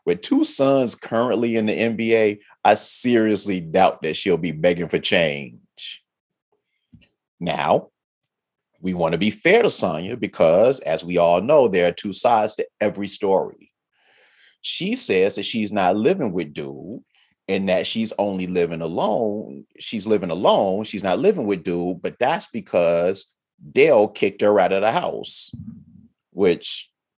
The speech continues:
if it went down the way Dale says that it did, big ups to him. That's the way you handle the situation. But anyway, now with that being said, there are reports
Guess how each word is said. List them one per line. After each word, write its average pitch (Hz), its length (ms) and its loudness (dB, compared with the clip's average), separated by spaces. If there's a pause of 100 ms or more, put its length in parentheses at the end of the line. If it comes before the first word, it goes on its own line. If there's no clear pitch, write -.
(380)
if - 180 -8
it - 320 -6
went 95 260 -2
down 95 360 6
the 80 80 -2
way 80 160 -2
Dale 85 400 4
says 82 380 2
that 78 180 -2
it 71 100 -12
did, 98 540 -2
big 135 180 0
ups 135 200 2
to 78 140 -4
him. 87 360 0
That's 95 160 2
the 95 80 -4
way 92 80 -2
you 80 140 -6
handle 113 360 0
the 80 60 -10
situation. 71 720 -6 (280)
But 143 140 4
anyway, 120 460 0 (720)
now 107 160 6
with 98 160 2
that 113 220 6
being 90 260 -2
said, 90 580 2 (280)
there 95 220 6
are - 20 2
reports - 880 0